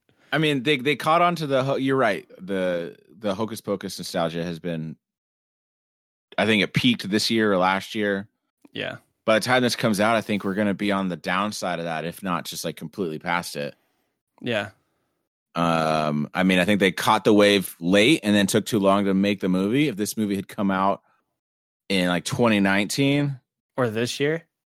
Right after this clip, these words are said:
Speaker 1: or this year,
Speaker 2: Yeah.
Speaker 1: I think it would have been much better timed. But I
Speaker 2: Yeah.
Speaker 1: think by the time this comes out,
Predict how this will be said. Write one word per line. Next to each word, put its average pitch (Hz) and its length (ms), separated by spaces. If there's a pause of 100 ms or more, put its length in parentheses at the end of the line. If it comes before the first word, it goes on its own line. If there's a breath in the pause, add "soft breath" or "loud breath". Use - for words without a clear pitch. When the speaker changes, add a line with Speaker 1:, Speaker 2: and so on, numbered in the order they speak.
(160)
Speaker 1:
or 101 140
this 107 340
year, 135 120
Speaker 2:
Yeah. 127 40
Speaker 1:
I 117 40
think 104 160
it 101 40
would 98 60
have 95 80
been 92 140
much 98 360
better 104 240
timed. 104 520 (380)
But 98 80
I 92 80
Speaker 2:
Yeah. 110 80
Speaker 1:
think 107 120
by 101 80
the 95 80
time 98 160
this 98 120
comes 101 380
out, 90 380